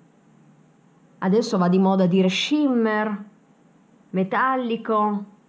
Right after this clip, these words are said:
e tutte ste cazzate qua, per me rimane sempre perlato, ecco,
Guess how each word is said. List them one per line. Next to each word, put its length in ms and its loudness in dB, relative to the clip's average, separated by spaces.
e 100 -10
tutte 240 -6
ste 180 -6
cazzate 460 -6
qua, 340 -4
per 140 -4
me 300 -2
rimane 400 0
sempre 320 -4
perlato, 500 -6
ecco, 260 -12